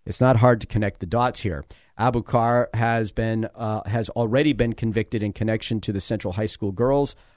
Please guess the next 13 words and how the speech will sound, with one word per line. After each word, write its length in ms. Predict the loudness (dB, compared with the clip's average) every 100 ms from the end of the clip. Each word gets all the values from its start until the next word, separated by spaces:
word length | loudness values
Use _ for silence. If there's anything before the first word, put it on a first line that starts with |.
| -8
or 80 | -4
had 360 | 4 6 6
already 400 | 4 2 2 -2
been 220 | -2 -4
convicted 500 | -4 -4 -4 -2 -2
in 140 | -2 -4
connection 480 | -2 -2 -4 -6 -8 -10
to 120 | -6
the 80 | -4
Central 320 | -4 -4 -4
High 100 | -4
School 240 | -4 -4 -2
girls 400 | 2 4 2